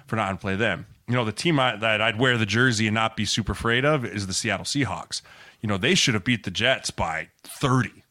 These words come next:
this weekend, but their inability to finish in the red zone is something that is gonna come back to haunt them big time. You know, Geno Smith wasn't,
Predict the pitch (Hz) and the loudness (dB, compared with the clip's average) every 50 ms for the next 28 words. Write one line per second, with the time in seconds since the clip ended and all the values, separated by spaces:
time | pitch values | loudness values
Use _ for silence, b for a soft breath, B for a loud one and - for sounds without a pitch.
0 | _ - 113 98 - - 107 98 85 - 92 87 87 85 104 92 123 117 120 143 | _ -8 -6 -4 -4 -4 -4 -4 -6 -6 -6 -6 -6 -6 -6 -4 -2 0 0 0
1 | 139 120 95 - 120 127 127 117 107 98 95 - - 127 117 - - 107 92 90 | 0 0 0 0 0 2 2 0 -2 -2 -4 -4 -2 -2 -2 -2 -2 -2 -2 -2
2 | 85 95 110 123 123 104 98 104 98 92 90 85 82 B B B B B B B | -2 0 0 0 0 -2 -2 -2 0 -2 -2 -4 -6 B B B B B B B
3 | 123 123 107 - - 123 110 107 113 107 104 98 98 95 87 104 107 95 92 113 | -4 -2 0 0 0 0 0 0 0 0 0 0 0 -2 -2 -4 -6 -4 -2 -2
4 | 104 98 - - 107 98 101 98 95 - - 92 90 104 104 101 95 - 107 92 | -4 -2 -2 -4 -2 -2 0 -2 -2 -2 -6 -8 -4 -2 -2 -2 -2 -2 -4 -4
5 | 85 90 117 127 - - 92 85 87 90 92 95 92 90 98 123 127 117 107 98 | -2 -2 -4 -4 -2 -4 -6 -4 -4 -4 -4 -4 -4 -2 -2 -2 0 0 -2 -2
6 | - - 117 117 117 113 - - - _ - 117 113 113 101 107 98 92 | -2 -2 0 0 0 0 -2 -6 -16 _ -4 0 0 0 0 -2 -4 -6